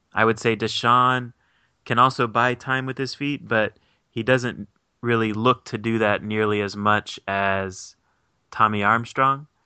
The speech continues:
I would say, I mean, personally, in my opinion, I think just based on pure runner, like in a zone read quarterback keeper situation, I think Deshaun is a more talented runner than,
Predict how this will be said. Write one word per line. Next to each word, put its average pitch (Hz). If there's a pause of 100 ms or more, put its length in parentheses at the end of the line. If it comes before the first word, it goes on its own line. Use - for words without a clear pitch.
(300)
I 107
would 110
say, 110 (760)
I -
mean, 107
personally, 117
in 107
my 127
opinion, 104
I 107
think 107
just 101
based 110
on 104
pure 101
runner, 113
like 104
in 92
a 95
zone 104
read 107 (640)
quarterback 107
keeper 110
situation, 110 (420)
I 110
think 110
Deshaun 98
is 92 (180)
a 101
more 98
talented 98
runner 98
than, 95